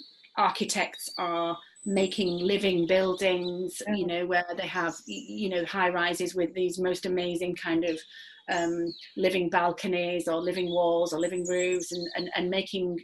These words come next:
Speaker 1: you know, the cities of the future will look hopefully quite different.
Speaker 2: Yeah.
Speaker 1: Um, but, but, but ne-, at the moment now, there are lots of community schemes where people can get involved,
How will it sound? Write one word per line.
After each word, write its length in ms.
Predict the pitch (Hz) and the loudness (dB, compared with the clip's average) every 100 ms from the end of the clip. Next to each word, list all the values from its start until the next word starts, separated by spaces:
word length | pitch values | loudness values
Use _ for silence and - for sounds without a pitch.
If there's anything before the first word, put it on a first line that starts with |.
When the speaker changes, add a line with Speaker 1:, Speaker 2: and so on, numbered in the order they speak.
| _ - | _ -4
Speaker 1:
you 120 | 196 | -2
know, 80 | 185 | 0
the 60 | |
cities 360 | 214 269 269 214 | 2 2 4 2
of 60 | 208 | -2
the 60 | |
future 380 | 202 220 220 180 | 2 2 2 0
will 180 | 185 185 | 0 2
look 220 | 185 185 - - _ _ _ _ - 262 | 2 0 -4 -20 _ _ _ _ -20 2
hopefully 580 | 226 240 - 156 143 160 | 4 4 2 -2 -2 -2
quite 240 | - 185 147 | 0 0 0
different. 480 | 185 - 247 254 - - - 180 | -4 2 2 2 -2 -8 -10 -6
Speaker 2:
Yeah. 140 | 175 185 180 | -4 0 0
Speaker 1:
Um, 240 | 180 170 - _ _ 185 | 0 -4 -6 _ _ 2
but, 160 | 175 | 2
but, 200 | 196 - | 0 0
but 180 | 196 185 | 2 2
ne-, 160 | 202 - | 2 0
at 160 | 190 185 | 0 0
the 100 | 190 | 0
moment 460 | 214 214 180 160 | 4 4 2 0
now, 240 | 196 185 170 | 2 2 2
there 160 | 185 | 4
are 160 | 196 190 | 4 4
lots 260 | 185 - - | 2 -2 -8
of 80 | - | -8
community 380 | 190 185 175 | -4 -4 -4
schemes 440 | - 185 170 170 175 | -8 -2 0 0 -2
where 160 | 180 | -4
people 280 | 175 180 170 | -4 -6 -6
can 240 | - 180 170 | -6 -6 -4
get 220 | 170 175 | -6 -4
involved, 680 | 175 170 170 147 143 - | -2 0 0 0 -2 -6